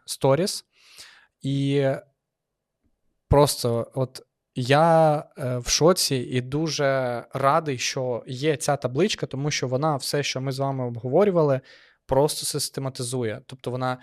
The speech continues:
структурує, упаковує всі ці думки, щоб ви могли десь це все організувати, щоб ви це розписували і чітко бачили, яку шкалу ви там прокачуєте, над чим ви працюєте.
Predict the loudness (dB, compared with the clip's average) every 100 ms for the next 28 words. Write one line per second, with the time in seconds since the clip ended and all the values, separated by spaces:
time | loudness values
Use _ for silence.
0 | -14 _ _ -12 -6 -6 -6 -4 0 0
1 | -2 -6 2 2 4 0 -2 -6 -6 -6
2 | -6 -4 -2 -2 -4 -2 -2 -2 -4 -2
3 | -2 0 0 -2 -4 -2 -2 -2 -2 -2
4 | -2 -4 -6 -6 -6 -2 -2 -2 -10 -14
5 | -2 -2 -2 -6 -4 -2 -2 -2 -6 -6
6 | -6 -8 -6 0 0 0 -6 -10 -12 -20
7 | -20 -20 _ _ 0 0 0 -2 0 2
8 | 2 0 0 -2 0 2 4 4 2 -2
9 | -2 -2 -2 -2 0 0 -2 -4 -4 -4
10 | -6 -12